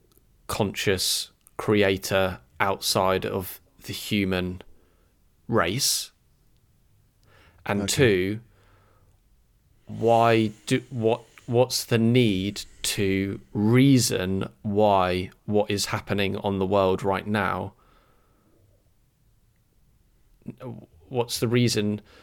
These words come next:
Speaker 1: for what's happening on the world right now? What's the reason that we need to make some, in my eyes, make
Speaker 2: Make something up.
Speaker 1: something up that,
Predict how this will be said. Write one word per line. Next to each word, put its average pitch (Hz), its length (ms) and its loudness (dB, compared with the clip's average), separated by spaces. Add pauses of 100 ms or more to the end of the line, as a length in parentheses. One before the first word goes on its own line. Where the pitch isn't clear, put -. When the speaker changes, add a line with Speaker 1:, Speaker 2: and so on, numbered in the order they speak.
(300)
Speaker 1:
for - 180 -2
what's 120 200 2
happening 123 240 -2
on 113 60 2
the 110 60 0
world 107 260 2
right 101 200 0
now? 98 460 0 (1900)
What's - 220 -18
the 117 100 -4
reason 104 600 -10 (840)
that - 140 2
we 110 120 2
need 120 260 4
to 131 440 2 (1500)
make 135 440 2
some, 120 260 0 (200)
in 135 140 4
my 131 280 6
eyes, 98 340 0 (160)
make 120 380 2
Speaker 2:
Make 110 120 -4
something 117 240 4
up. 87 140 2
Speaker 1:
something 131 200 4
up 113 420 2
that, 123 280 0